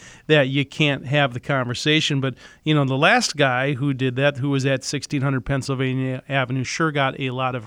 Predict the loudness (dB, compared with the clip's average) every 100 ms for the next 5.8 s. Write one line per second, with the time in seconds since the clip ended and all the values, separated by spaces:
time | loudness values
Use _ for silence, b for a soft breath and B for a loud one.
0 | -16 _ -2 -2 -4 B B B B -2
1 | -2 0 -2 0 -2 -2 -2 -2 -2 -4
2 | -2 -4 -4 -8 -4 -4 -2 2 2 0
3 | B B -2 2 4 4 4 4 2 0
4 | -2 -2 -4 -4 -4 -4 -6 -6 0 0
5 | 2 -4 -4 -4 -2 -2 -2